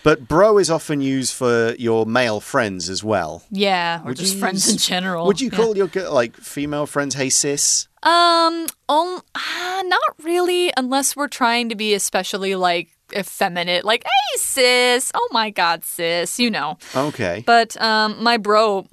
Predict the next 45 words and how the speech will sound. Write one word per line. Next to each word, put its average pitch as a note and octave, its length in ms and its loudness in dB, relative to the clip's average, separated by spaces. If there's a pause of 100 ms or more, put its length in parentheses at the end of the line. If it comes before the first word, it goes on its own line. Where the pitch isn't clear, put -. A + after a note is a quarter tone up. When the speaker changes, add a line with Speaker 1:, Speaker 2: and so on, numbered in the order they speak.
(100)
Speaker 2:
my, - 180 -6 (120)
my, D#3 140 -8 (100)
sorry, C#3+ 380 -8
my A#3 200 2
brother, G#3 460 2
my G3+ 140 -2
real F#3+ 260 -2
life G#3 380 -2
brother, F3+ 340 -4
does F#3+ 280 0
call - 200 -10
me - 120 -12
sis. - 640 -4
Speaker 1:
Oh, G3 180 0
there G2+ 160 -2
you G2+ 140 -2
Speaker 2:
Yeah. - 100 -4
Speaker 1:
go F#2 140 -2
then. F2 180 -8
So F2+ 320 -2
maybe A2 280 -2
just A#2 200 -4
'cause A#2 140 -4
we B2 140 0
don't A#2 200 2
have B2+ 220 0
any A2 120 -6
sisters, A2 540 -2
we're B2+ 220 0
not D#3 180 0
used C3+ 300 0
to D3+ 60 0
the D#3+ 100 0
word. F3+ 420 0
Speaker 2:
I D4+ 160 4
guess, E3+ 500 -4
yeah. F3+ 440 -4
I A#3 100 4
just D3 220 0
call D4 160 4
Speaker 1:
Anyway. - 20 -12
Speaker 2:
people G3+ 220 -4
dude. F3+ 520 -2
Speaker 1:
All C#3+ 220 6
right. A#2 320 2